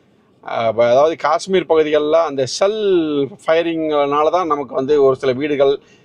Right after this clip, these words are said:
ஒரு சில பொதுமக்கள் பாதிக்கப்பட்டாங்களே தவிர, அவங்களுடைய ட்ரோனோ மிசைலோ நம்மளை வந்து தாக்க முடியல.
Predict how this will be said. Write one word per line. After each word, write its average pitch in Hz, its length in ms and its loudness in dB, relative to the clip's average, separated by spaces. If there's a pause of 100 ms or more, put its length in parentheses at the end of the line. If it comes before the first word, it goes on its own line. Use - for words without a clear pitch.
(120)
ஒரு 156 140 0
சில 147 200 0
பொதுமக்கள் 160 520 0
பாதிக்கப்பட்டாங்களே 139 640 -2
தவிர, 143 440 2
அவங்களுடைய 165 400 2 (100)
ட்ரோனோ 202 300 2
மிசைலோ 185 440 0
நம்மளை 156 200 -2
வந்து 151 240 0
தாக்க 160 280 -2
முடியல. 113 260 -2